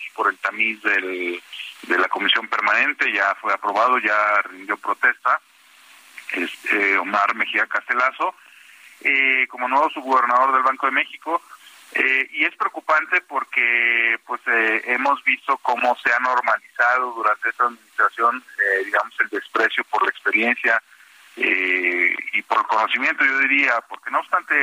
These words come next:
eh, está acreditado que es un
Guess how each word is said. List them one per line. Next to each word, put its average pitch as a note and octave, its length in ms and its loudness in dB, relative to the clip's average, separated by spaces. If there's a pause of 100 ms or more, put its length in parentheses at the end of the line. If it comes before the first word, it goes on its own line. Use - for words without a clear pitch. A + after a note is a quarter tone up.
(680)
eh, G2+ 360 0
está G#2+ 320 0
acreditado A2+ 560 0
que G#2+ 180 -10
es G#2 140 -2
un A2 360 -4